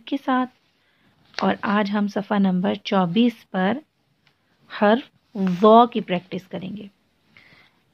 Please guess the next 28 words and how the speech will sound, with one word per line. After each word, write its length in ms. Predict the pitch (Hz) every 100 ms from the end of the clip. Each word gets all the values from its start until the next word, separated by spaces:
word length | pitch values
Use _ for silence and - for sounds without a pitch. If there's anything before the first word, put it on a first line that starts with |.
| -
बच्चों, 220 | 226 302
मैंने 180 | 294 269
आपको 220 | 262 - 240
पिछले 280 | - 269 262
सबक 300 | 233 233 247
में 180 | 254 269 _ -
इस 160 | 226 -
हर्फ 300 | 220 208 -
का 120 | 220
नाम, 380 | 190 196 220 247
इसकी 280 | 226 - 208
आवाज़ 360 | 190 190 214 220
और 120 | 190
इसका 260 | 196 226 240
मखरज 460 | 196 185 214 240
पढ़ाया 420 | - 294 269 254 247
था। 200 | - 240 - _ _ _ _ -
तो 60 | 220
बच्चों, 260 | 220 277
ये 240 | 262 226 233
हर्फ 300 | 226 226 233 - _ -
क्या 180 | 214 233
है? 220 | 262 403 _ _ 202
ज़ौत। 680 | 165 165 196 190 185 180 - - _ _ _ _ -
इसका 320 | 202 - 226 220
नाम 380 | 196 185 208 226
क्या 180 | 240 247
है? 160 | 294